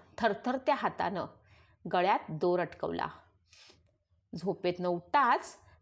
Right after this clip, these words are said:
दामू अप्पा "सरला कुठे गेली?" म्हणत गोठा पाहू लागले. तोच हडकुड्या देहाचा झुलता झुला दिसताच अप्पा कोसळले. "सरले,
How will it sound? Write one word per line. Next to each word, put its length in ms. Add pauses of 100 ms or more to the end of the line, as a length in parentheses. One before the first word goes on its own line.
दामू 340
अप्पा 420 (440)
"सरला 400
कुठे 300
गेली?" 260
म्हणत 360 (380)
गोठा 360
पाहू 260
लागले. 360 (840)
तोच 440 (420)
हडकुड्या 480
देहाचा 600 (320)
झुलता 480
झुला 300
दिसताच 680 (320)
अप्पा 320
कोसळले. 580 (1160)
"सरले, 800